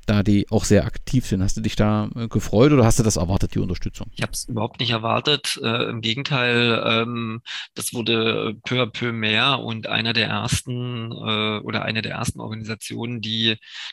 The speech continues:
Speaker 2: die mich dort unterstützt hat, ist in der Tat un-, unsere Kurve und, äh, insbesondere, äh, Markus Soterianos, der mir dort unglaublich geholfen hat, äh, also, äh, auch, auch viele Türen geöffnet hat. Und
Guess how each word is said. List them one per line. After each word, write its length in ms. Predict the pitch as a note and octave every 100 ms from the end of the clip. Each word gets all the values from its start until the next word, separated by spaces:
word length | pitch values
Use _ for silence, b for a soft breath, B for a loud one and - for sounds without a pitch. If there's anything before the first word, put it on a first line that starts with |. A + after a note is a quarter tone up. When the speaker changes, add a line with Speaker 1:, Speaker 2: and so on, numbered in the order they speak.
| -
Speaker 2:
die 40 |
mich 140 | A#2 -
dort 160 | A2+
unterstützt 460 | A2 G#2+ - A#2 -
hat, 100 | -
ist 220 | A#2 -
in 160 | - B2
der 100 | A#2+
Tat 260 | A#2 B2
un-, 220 | A2+ A#2 A2 -
unsere 240 | A#2+ A#2
Kurve 480 | G#2 A2+ B2+ B2+ B2+
und, 500 | A2 A2 G#2 - -
äh, 340 | G#2+ G#2+ G#2+ G#2+ B B B
insbesondere, 1700 | G#2+ G#2 G#2+ A2 G#2+ A2 A2+ G#2+ G2 G#2 G#2 G#2 G#2 G#2 G2 G2+ -
äh, 20 |
Markus 420 | G#2 G2+ A2+ A2+
Soterianos, 840 | - - G#2 G#2 G2 G#2+ B2 A#2 -
der 100 | G#2+
mir 80 |
dort 140 | G#2+ G#2
unglaublich 480 | A2+ A#2 A#2 A2 -
geholfen 480 | G#2 A2+ A2+ A2+
hat, 420 | A2+ A2+ - - -
äh, 40 |
also, 800 | G#2+ A2 G#2+ G#2+ G#2 G#2 G#2 G#2+ B B B B B -
äh, 80 |
auch, 580 | A2 G#2+ G#2 - - -
auch 120 | -
viele 360 | - - B2 A2+
Türen 340 | - C3 C3+
geöffnet 480 | C3+ - B2 B2+ -
hat. 300 | B2+ C#3 -
Und 340 | - G#2+ G#2+